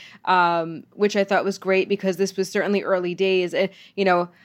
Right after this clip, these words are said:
I can't believe I, I'm saying this was early days with covid. Who knew? 'Cause now we're, like, clearly still in the thick of it. But, um, it was around, like, March, April, and no one really had any information, and you were using your platform to give a lot of people,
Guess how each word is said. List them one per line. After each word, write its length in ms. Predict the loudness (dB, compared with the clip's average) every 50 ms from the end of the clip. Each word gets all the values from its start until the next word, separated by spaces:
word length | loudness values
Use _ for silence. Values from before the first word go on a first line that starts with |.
| -20 -10 -8
I 60 | -6 -4
can't 200 | -2 -2 -2 0
believe 280 | 0 2 2 4 4
I, 180 | 4 2 2 0 -4
I'm 100 | -4 -6
saying 300 | -4 -2 -2 0 0 0
this 140 | -4 -4 -6
was 120 | -8 -4
early 280 | 0 2 2 2 2 0
days 240 | 2 2 0 0 -2
with 140 | -4 -8 -6
covid. 340 | -2 0 0 0 0 -4 -4
Who 200 | -4 -4 -2 0
knew? 280 | 0 0 2 0 0 -2
'Cause 160 | -4 -6 -4
now 180 | -2 0 0 0
we're, 100 | 0 0
like, 220 | 0 0 -2 -2 -4
clearly 360 | -2 0 0 2 2 0 -4
still 300 | -6 -2 -2 0 0 0
in 60 | 0 -2
the 60 | -4
thick 240 | -2 0 -2 0 0
of 100 | -2 -2
it. 220 | -2 -4 -4 -6 -10 -20 -20 -20 -20 -10 _
But, 180 | 2 2 2 4
um, 300 | 4 4 4 4 2 0
it 180 | -2 -2 -2 -2
was 300 | 0 -2 -2 -2 -2 -2
around, 240 | 0 0 0 0 0
like, 160 | -4 -6 -4
March, 320 | -2 -2 -2 -2 -4 -6 -4
April, 500 | -2 -2 -4 -2 -2 0 0 0 0 0
and 220 | -2 -4 -4 -2
no 140 | -2 0 0
one 180 | 2 2 2 0
really 200 | 0 -2 -2 -4
had 140 | -4 -2 -2
any 180 | 0 0 0 -2
information, 580 | -2 -4 -4 -4 -2 -2 -2 -2 -2 -2 -2 -2
and 140 | -2 0 0
you 120 | 0 2
were 80 | 2 0
using 340 | 0 0 -2 -2 -2 -2 -2
your 180 | 0 0 -2
platform 760 | -2 0 0 0 0 0 -4 -8 -6 -4 -2 -2 -2 -4 -6 -8
to 280 | -6 -2 0 0 0
give 440 | 0 0 0 2 2 2 0 -2 -4
a 80 | -4 0
lot 200 | 0 0 0 0
of 80 | -2 -4
people, 480 | -4 -4 -2 0 0 0 0 0 -2